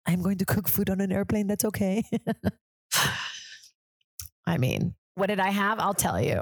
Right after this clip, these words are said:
I had mac and cheese and the chicken and the carrots. The carrots were, like, unusually cold. It was very bizarre. I was like, "Just serve everything hot."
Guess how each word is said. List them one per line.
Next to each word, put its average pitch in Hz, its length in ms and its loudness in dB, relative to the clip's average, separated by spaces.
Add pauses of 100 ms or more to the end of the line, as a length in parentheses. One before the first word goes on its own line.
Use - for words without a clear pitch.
I - 140 0
had 175 280 2
mac 175 260 0
and 208 100 0
cheese 196 640 2
and 170 280 0
the 170 60 2
chicken 185 680 0 (120)
and 131 360 0
the 175 100 0
carrots. 107 720 2 (600)
The 208 80 -2
carrots 233 400 0
were, 214 120 2
like, 185 260 -2
unusually 196 720 2
cold. 98 520 0
It - 580 -8
was 175 100 0
very 208 240 0
bizarre. 175 580 0
I - 40 -
was 190 80 0
like, 226 100 0
"Just - 180 0
serve 240 180 2
everything 151 400 0
hot." 85 440 0